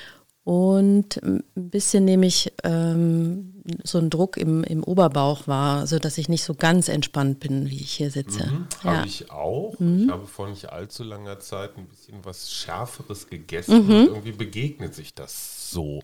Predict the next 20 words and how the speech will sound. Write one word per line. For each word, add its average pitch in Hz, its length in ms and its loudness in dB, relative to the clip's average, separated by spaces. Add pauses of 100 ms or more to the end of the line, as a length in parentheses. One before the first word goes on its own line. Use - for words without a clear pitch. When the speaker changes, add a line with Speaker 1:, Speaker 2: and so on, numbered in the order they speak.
Speaker 1:
Mhm. 214 340 4 (320)
Speaker 2:
Ich - 120 -10
finde 147 220 0
das 135 160 -8
total 165 560 -10
interessant. 135 1000 -8 (180)
Klingt 175 240 -2
jetzt 147 160 -2
so 135 120 -4
banal, 101 580 -2
ne? 95 180 -6
Was, 101 300 -8
was, - 260 -14
was 95 140 -10
spüre 123 240 -8
ich - 120 -8
gerade 73 340 -10
so 73 180 -12
im 76 180 -14
Körper? 76 500 -8